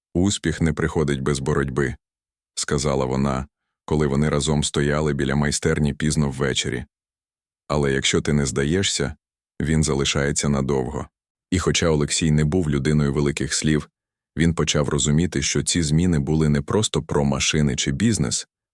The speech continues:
це було щось більше. Але він ще не усвідомлював, наскільки глибоко це змінить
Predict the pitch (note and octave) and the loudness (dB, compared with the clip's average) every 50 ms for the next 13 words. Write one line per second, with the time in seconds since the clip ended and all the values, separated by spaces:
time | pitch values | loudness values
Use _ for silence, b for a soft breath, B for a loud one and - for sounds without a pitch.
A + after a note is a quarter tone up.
0 | _ _ _ _ _ _ - - D#2 D2+ C#2+ D2+ C#2+ C#2+ C#2+ - - - D#2 D2+ | _ _ _ _ _ _ -2 0 0 2 2 2 0 0 0 -2 0 0 2 2
1 | D2 - D2+ C#2+ D#2+ D#2 C2 A#1+ - - G#1+ G#1 - _ _ _ _ _ _ _ | 0 0 -2 0 0 0 2 0 -2 -2 -4 -6 -8 _ _ _ _ _ _ _
2 | _ _ _ - - D#2 D2+ D#2 D2 D2+ E2 E2 - - - F2+ E2+ E2 D#2+ D#2 | _ _ _ -2 0 2 2 2 2 2 2 0 0 0 0 2 2 2 2 2
3 | D2+ - - D2 C#2+ E2 F2+ F#2 F2 D#2+ C#2+ C#2+ C2 - C2+ C#2 - - - F#2 | 0 0 0 0 2 2 2 2 2 2 0 0 0 0 -2 -2 -2 -2 -2 -2
4 | E2 - - C#2+ C#2+ D#2 F2 G2+ F2+ E2 D2+ - C#2 C2 - - D#2+ D2+ C2+ C#2 | -2 -2 -2 -4 -2 0 0 0 2 0 0 -2 -2 -2 -2 0 0 0 0 2
5 | D2+ D#2+ E2 D2+ C#2 D2 - | 2 2 2 2 0 -2 -4